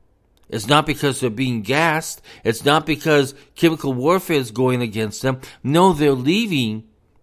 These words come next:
Venezuela because it's a socialist country. And that socialism has failed them.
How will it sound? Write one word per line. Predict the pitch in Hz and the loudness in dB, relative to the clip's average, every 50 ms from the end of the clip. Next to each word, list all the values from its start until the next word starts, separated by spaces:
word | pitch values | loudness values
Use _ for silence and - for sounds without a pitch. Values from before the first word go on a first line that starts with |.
| _ _ _ _ _ _ _ | _ _ _ _ _ _ _
Venezuela | - 107 113 104 107 101 - 107 104 101 95 101 | -10 -8 -6 -6 -6 -8 -6 -4 -4 -4 -4 -4
because | 87 98 95 - - 101 98 92 90 | -6 -8 -12 -10 -8 -8 -8 -8 -8
it's | 95 - - | -10 -12 -12
a | 92 | -12
socialist | - - - 107 104 104 - - 107 101 98 95 90 - - - _ _ | -12 -10 -8 -6 -6 -6 -8 -8 -10 -8 -8 -8 -10 -12 -18 -20 _ _
country. | - - 80 85 82 - - - 60 - _ _ _ _ _ _ _ _ _ _ _ _ _ _ _ _ _ _ _ _ _ _ _ _ _ _ _ _ _ _ _ _ _ _ _ _ _ _ _ _ _ _ _ _ _ _ _ _ - | -18 -16 -16 -16 -16 -18 -18 -20 -20 -20 _ _ _ _ _ _ _ _ _ _ _ _ _ _ _ _ _ _ _ _ _ _ _ _ _ _ _ _ _ _ _ _ _ _ _ _ _ _ _ _ _ _ _ _ _ _ _ _ 0
And | 135 127 123 113 | 2 2 2 2
that | 123 117 110 107 | 0 -2 -4 -6
socialism | - - 147 147 139 - - 101 92 90 85 82 87 82 - _ _ _ _ _ _ | -6 -2 -2 -2 -2 -4 -6 -6 -6 -8 -8 -10 -12 -16 -16 _ _ _ _ _ _
has | - 98 95 - - | -8 -6 -6 -8 -8
failed | - - 110 104 98 95 87 - | -8 -4 -2 -2 -2 -2 -6 -8
them. | 82 73 71 - - | -12 -16 -16 -16 -20